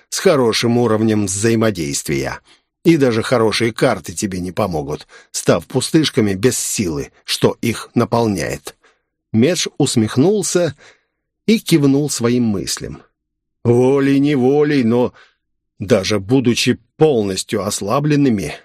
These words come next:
домашним игрокам надо выползать за пределы такого привычного города,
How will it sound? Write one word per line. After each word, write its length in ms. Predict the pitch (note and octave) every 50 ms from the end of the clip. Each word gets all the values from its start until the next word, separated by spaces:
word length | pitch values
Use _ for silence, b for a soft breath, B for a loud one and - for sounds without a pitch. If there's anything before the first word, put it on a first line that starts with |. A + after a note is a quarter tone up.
| _ _ _ _
домашним 680 | A2 F#2+ A#2 G2 F#2+ G#2 A2+ G#2 - - B2 A#2 A#2 - -
игрокам 640 | C3 A#2 A2+ B2+ A2+ F#2+ - - A#2+ A#2 A#2 G#2+
надо 260 | G#2 G2+ G#2 G2 A2+
выползать 720 | A2 B2 A#2+ - - A#2+ A2+ G#2 F2+ F#2 G#2 G2+ G#2 F#2+
за 120 | - B2 G#2+
пределы 500 | - A#2+ A#2 G#2+ G2+ A2 G#2+ G#2 G#2 -
такого 420 | - G#2+ - - A#2+ G2+ G2 G2
привычного 640 | - A#2+ A#2+ A2 G2 F#2 F2 - - G2+ F2+ E2+ E2+
города, 520 | F2+ A2 G2+ F#2 E2 D#2+ C#2+ D2 D2+ -